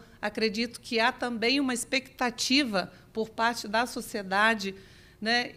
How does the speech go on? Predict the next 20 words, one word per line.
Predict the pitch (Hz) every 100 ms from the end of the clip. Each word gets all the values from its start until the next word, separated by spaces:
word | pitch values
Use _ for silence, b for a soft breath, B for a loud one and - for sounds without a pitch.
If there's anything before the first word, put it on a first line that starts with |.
| -
em | 208 226
relação | 233 226 220 - 240 240
às | 220
nossas | 196 220 262 - 214
atividades, | 214 202 202 202 190 214 202 202
aquilo | 208 233 226
que | 226
nós | 220
vamos | 196 220 240
propor | - 214 208 - 233 247 233 - -
pra | 202 214
sociedade. | - 185 - 170 170 190 226 269 285 B B B B B -
E | 254 302 349 - - - - -
eu | - 240
gosto | 226 262 277 -
muito, | 233 247 311 339 226
eu |
venho | 202 202 240 294 277
de | 214 185 214
uma, | 220 214 196 180 165 175 165